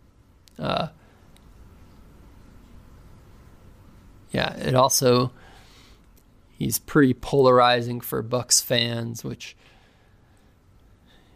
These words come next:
isn't totally unforeseen given the battles that we've had against Jay, but I don't know. I've always sort of been,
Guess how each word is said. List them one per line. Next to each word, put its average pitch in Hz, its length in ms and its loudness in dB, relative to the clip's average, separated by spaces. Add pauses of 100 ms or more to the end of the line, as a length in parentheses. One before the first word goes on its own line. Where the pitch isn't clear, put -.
(140)
isn't 170 240 -4
totally 156 460 4
unforeseen 131 920 0
given 123 300 0
the 110 80 -2
battles 127 440 0
that 147 120 -6
we've 147 200 -6
had 139 380 0 (680)
against 151 580 0
Jay, 165 600 4 (220)
but 110 300 2 (3750)
I 120 140 -6
don't 113 100 -4
know. 107 140 -4
I've 113 220 0
always 120 360 4
sort 117 320 0
of 107 180 -8
been, 107 420 -4